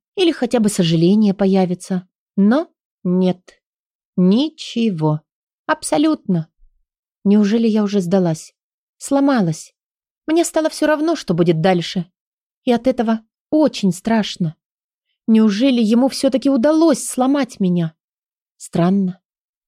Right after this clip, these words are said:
Но за дверью была тишина. Никто не ломился, не обещал оторвать мне голову, оттрахать до потери пульса или еще чего.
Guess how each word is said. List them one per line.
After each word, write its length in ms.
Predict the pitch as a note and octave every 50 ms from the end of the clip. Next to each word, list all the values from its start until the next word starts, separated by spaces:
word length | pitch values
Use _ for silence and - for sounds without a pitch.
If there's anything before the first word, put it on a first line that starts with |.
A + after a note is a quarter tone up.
| _ _ _ -
Но 120 | G#3+ G3+
за 120 | D#3+ F#3+ F3+
дверью 400 | D#3+ E3 G#3 A#3 A3+ A3 A#3 G3+
была 240 | F#3 G3 F#3+ F#3+
тишина. 640 | F#3+ - G3 - - - F#3+ F3+ E3+ D#3 D#3 D#3 _ _ _ _ _ _ _ _ _ -
Никто 280 | A3 A3+ - - D#4
не 120 | C#4 C4+ A#3+
ломился, 720 | A3 G3+ F#3+ G3 A3 B3+ C4+ B3+ - - - G#3 F#3+ - _ _ _ _ _ _ _ -
не 120 | F#3 F#3
обещал 400 | F3+ E3 E3+ E3 - - G#3+ G3
оторвать 460 | F#3+ - F#3+ F3+ E3+ G3 F#3 - -
мне 220 | F#3 F3+ F3+ F3+ D#3+
голову, 600 | D3+ E3 F3+ G#3+ A3+ G#3 F3+ F3+ F3+ F#3 - _ _ _ _ _
оттрахать 760 | - E4 E4 D#4+ _ _ - G#3+ A#3+ C#4 C#4 - - A3+ F#3+
до 80 | F#3 G3+
потери 320 | - A3+ - - A3+ A3+
пульса 420 | G3 - A#3+ B3 A#3+ A3 - - A3+
или 180 | G#3+ G3+ G3+
еще 280 | G#3 F#3+ - - A3+ G#3+
чего. 420 | - - A#3 G3 F#3+ F#3+ F#3+ F#3